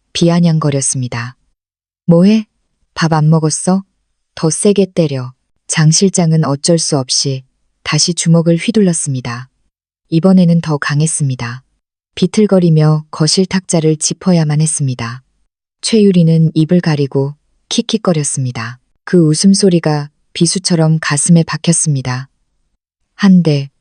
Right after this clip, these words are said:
두 대, 세 대, 주먹이 꽂힐 때마다 뼈가 울리는 고통이 전해졌고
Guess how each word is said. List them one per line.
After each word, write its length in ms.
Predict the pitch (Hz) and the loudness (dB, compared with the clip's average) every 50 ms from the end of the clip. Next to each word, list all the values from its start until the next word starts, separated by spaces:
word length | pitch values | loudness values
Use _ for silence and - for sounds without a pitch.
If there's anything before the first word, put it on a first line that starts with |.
| _ _ _ _ _ | _ _ _ _ _
두 160 | - - 151 | -4 -4 -2
대, 260 | - 139 131 131 135 - _ _ _ _ _ | 0 0 -2 -2 -6 -12 _ _ _ _ _
세 240 | - - - 196 170 | -10 -4 0 0 0
대, 280 | - 143 127 127 135 - _ _ _ _ _ | 0 -2 -6 -6 -10 -14 _ _ _ _ _
주먹이 500 | - - 180 170 175 170 160 175 170 165 - | 0 2 4 4 4 2 2 0 -2 -2 0
꽂힐 360 | - 214 208 - 208 208 190 185 | -2 -2 0 0 -2 -2 0 0
때마다 380 | - 180 165 156 151 - 147 147 - _ | 0 2 2 0 0 -2 -4 -4 -4 _
뼈가 300 | 190 185 180 175 180 165 | 0 0 2 2 2 2
울리는 420 | 151 143 143 147 156 156 160 156 151 | 2 0 0 2 2 2 2 0 0
고통이 480 | - 156 143 - - 160 156 151 151 | -2 -4 -4 -2 0 0 2 2 0
전해졌고 800 | 143 - 143 143 147 156 151 - 143 135 - _ - 131 127 131 | -2 -4 -4 0 0 0 0 -2 -4 -6 -8 _ -10 -10 -10 -10